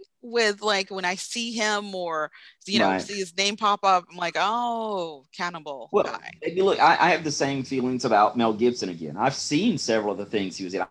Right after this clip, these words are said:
Speaker 2: I saw Daddy's Two, Home Two, and it was hilarious.
Speaker 1: Mm-hmm.
Speaker 2: And he was great in it. But, yeah, there was never a moment when I didn't know in my head that he's an anti-Semite.
Speaker 1: Right.
Speaker 2: You know, um, but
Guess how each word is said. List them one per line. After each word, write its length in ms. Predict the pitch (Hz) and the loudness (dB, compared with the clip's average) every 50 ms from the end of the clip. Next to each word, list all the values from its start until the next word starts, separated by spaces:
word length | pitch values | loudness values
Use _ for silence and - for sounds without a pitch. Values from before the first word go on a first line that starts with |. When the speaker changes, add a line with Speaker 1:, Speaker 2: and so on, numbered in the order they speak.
| _ - | _ -4
Speaker 2:
I 80 | 104 113 | -4 -2
saw 180 | - 117 110 | 0 0 0
Daddy's 340 | 101 98 98 104 107 104 - | 2 0 0 -2 -2 -4 -8
Two, 320 | - - 113 110 107 - 80 | -6 -2 0 0 0 -2 -2
Home 220 | 87 117 113 110 110 | -2 -2 -2 -2 -2
Two, 180 | - 113 120 | -2 0 0
and 80 | 139 127 | 0 0
it 40 | 113 | -2
was 80 | 110 | -2
hilarious. 460 | 120 120 131 151 113 80 76 - - - - _ _ _ _ _ - | -2 -2 0 0 -2 -4 -6 -8 -14 -20 -20 _ _ _ _ _ -10
Speaker 1:
Mm-hmm. 100 | 123 127 | -6 -4
Speaker 2:
And 120 | 110 110 - _ _ - | -4 -4 -4 _ _ -2
he 120 | 113 123 | 0 2
was 120 | 123 113 110 | 2 2 2
great 260 | 120 123 120 123 123 | 2 4 4 6 4
in 120 | 139 147 | 4 2
it. 140 | 110 80 - - _ _ _ _ _ _ | -2 -4 -8 -14 _ _ _ _ _ _
But, 240 | 123 131 123 107 120 | -2 0 0 -2 0
yeah, 180 | 139 151 135 | 2 2 4
there 140 | 110 135 143 | 6 6 6
was 180 | 143 139 123 135 | 6 6 4 2
never 280 | 156 170 165 143 139 | 2 2 4 4 4
a 40 | 127 | 4
moment 420 | 123 131 135 131 123 120 104 - 113 | 4 4 4 4 4 2 0 0 -2
when 120 | 117 113 | 0 0
I 100 | 110 107 | 0 0
didn't 380 | 101 98 123 135 107 117 117 113 | 0 0 2 2 2 2 2 2
know 240 | 117 123 143 147 | 4 4 4 4
in 80 | 123 113 | 2 2
my 180 | 98 95 95 95 | -2 -4 -4 -4
head 460 | 101 107 95 92 92 87 85 87 - | -2 -2 -2 0 -2 -2 -4 -6 -6
that 100 | 92 90 | -6 -4
he's 300 | - 113 110 101 87 98 | -4 -4 -4 -4 -6 -8
an 80 | 82 | -10
anti-Semite. 720 | 80 101 101 92 - 82 - - 120 113 92 67 58 - - _ _ _ _ _ _ - | -8 -8 -10 -10 -10 -12 -6 -4 -2 -2 -2 -4 -8 -10 -16 _ _ _ _ _ _ -2
Speaker 1:
Right. 320 | 190 202 175 143 92 - - _ _ _ _ _ _ _ _ _ _ _ _ _ _ _ _ _ _ _ _ _ | 2 2 2 2 0 -8 -18 _ _ _ _ _ _ _ _ _ _ _ _ _ _ _ _ _ _ _ _ _
Speaker 2:
You 160 | - 117 110 | -4 -2 -2
know, 240 | 90 76 76 76 - _ _ _ _ - | -2 -4 -6 -10 -12 _ _ _ _ -6
um, 560 | 104 104 104 101 101 98 95 95 92 90 - _ _ _ _ _ _ _ _ _ _ _ _ _ _ - | -4 -2 -2 -2 -2 -4 -4 -6 -8 -10 -12 _ _ _ _ _ _ _ _ _ _ _ _ _ _ 0
but 240 | 123 120 120 - | 0 2 0 0